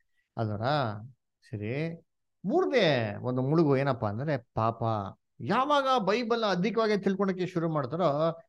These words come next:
ಅವ್ರಿಗೆ ಪಾಪ ಅಂದ್ರೆ ಏನಾಗ್ತಾರೆ ಅಲ್ಲಿ, ಅಲ್ಲಿ ರಿಯಲೈಸ್ ಆಗೋದಕ್ಕೆ ಶುರು ಆಗ್ತದೆ. "ಓ, ನಾನ್ ಪಾಪಿ, ನಾನ್ ದ್ರೋಹಿ, ನನಗೆ ಒಬ್ಬ ಏನ್ ಬೇಕು, ರಕ್ಷಕ ಬೇಕು" ಅಂತ ಏನ್ ಮಾಡ್ತಾರೆ ಅಲ್ಲಿ,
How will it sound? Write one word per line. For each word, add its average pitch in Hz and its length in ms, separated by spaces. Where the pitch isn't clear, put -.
ಅವ್ರಿಗೆ 110 200
ಪಾಪ 185 460
ಅಂದ್ರೆ 180 300
ಏನಾಗ್ತಾರೆ 151 360
ಅಲ್ಲಿ, 107 220
ಅಲ್ಲಿ 107 300
ರಿಯಲೈಸ್ 123 340
ಆಗೋದಕ್ಕೆ 110 580
ಶುರು 117 300
ಆಗ್ತದೆ. 110 580
"ಓ, 131 180
ನಾನ್ 120 220
ಪಾಪಿ, 127 320
ನಾನ್ 113 220
ದ್ರೋಹಿ, 120 680
ನನಗೆ 262 340
ಒಬ್ಬ 202 200
ಏನ್ 214 180
ಬೇಕು, 123 540
ರಕ್ಷಕ 147 460
ಬೇಕು" 123 580
ಅಂತ 123 140
ಏನ್ 143 100
ಮಾಡ್ತಾರೆ 123 260
ಅಲ್ಲಿ, 104 440